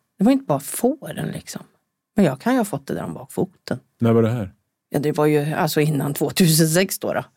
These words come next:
Speaker 2: Mm.
Speaker 1: Jag, jag, jag tror nog på att man ska ha någon form av sysselsättning.
Speaker 2: För i Stockholm så var det krav att alla som skulle bo på a-, stadens akutboenden var tvungna att göra en arbetsinsats.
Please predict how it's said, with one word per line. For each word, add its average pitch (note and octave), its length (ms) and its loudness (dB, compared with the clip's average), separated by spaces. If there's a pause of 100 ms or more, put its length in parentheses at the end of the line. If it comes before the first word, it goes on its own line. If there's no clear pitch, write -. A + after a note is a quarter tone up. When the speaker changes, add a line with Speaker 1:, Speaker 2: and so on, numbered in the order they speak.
Speaker 2:
Mm. G2 280 -6 (640)
Speaker 1:
Jag, B2 240 -4 (140)
jag, F3 240 2
jag F3+ 200 2
tror E3 260 -2
nog D3 240 -4
på B2+ 100 -2
att C3 200 -6
man C3 160 -4
ska C3 320 -8 (400)
ha A2+ 180 -2
någon A#2 200 -8
form G#2+ 260 -4
av A#2+ 80 -4
sysselsättning. - 720 -8 (460)
Speaker 2:
För B2 120 0
i A#2+ 120 6
Stockholm E3+ 760 2
så - 160 -2
var C#3 200 6
det B2+ 100 4 (100)
krav D3+ 560 4
att C3+ 160 -2
alla B2+ 240 2
som B2 160 0
skulle B2+ 220 0
bo A#2+ 220 0
på A#2+ 280 0
a-, B2+ 100 -8 (300)
stadens C3 540 2
akutboenden B2 1120 0 (720)
var A2+ 120 2
tvungna G#2+ 320 4
att G#2 60 6
göra G2+ 100 6
en G2+ 80 4
arbetsinsats. F#2 840 -4